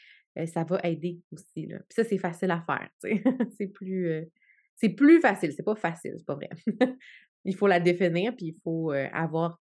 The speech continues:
une personne en charge. Tu sais, souvent, P M E, moyenne entreprise, ça va être une personne dédiée qui va répondre ou plusieurs personnes. Donc, il faut comme avoir une ligne directrice qui soit claire. Comme ça, peu importe qui prend en charge vos réseaux sociaux,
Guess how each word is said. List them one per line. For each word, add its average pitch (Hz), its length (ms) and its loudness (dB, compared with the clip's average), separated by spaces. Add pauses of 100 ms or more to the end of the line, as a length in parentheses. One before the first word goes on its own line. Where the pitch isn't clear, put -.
(100)
une 160 180 -6
personne 160 360 -4
en 151 140 -4
charge. 180 500 -2
Tu 262 100 -2
sais, 254 60 -2
souvent, 202 400 0 (720)
P 196 120 0
M 170 260 0
E, 190 200 0
moyenne 175 340 -2
entreprise, 180 920 -4 (560)
ça 165 120 0
va 165 100 2
être 165 100 0
une 170 140 -2
personne 170 440 -2
dédiée 165 380 -2
qui 170 140 -10
va 165 100 2
répondre 165 760 -4
ou 196 180 -2
plusieurs 185 520 -2
personnes. 180 540 -4
Donc, 196 160 -6
il - 60 -20
faut 180 100 -6
comme 202 180 -2
avoir 190 240 0
une 180 140 -2
ligne 185 160 0
directrice 170 720 -6 (720)
qui - 80 -18
soit 165 200 -2
claire. 175 300 0
Comme 170 120 -6
ça, 180 140 -6
peu 190 160 -4
importe 185 400 -2
qui 226 160 -8
prend 180 220 -6
en 185 40 -6
charge 180 520 -2
vos 175 160 -4
réseaux 175 300 -2
sociaux, 175 560 -4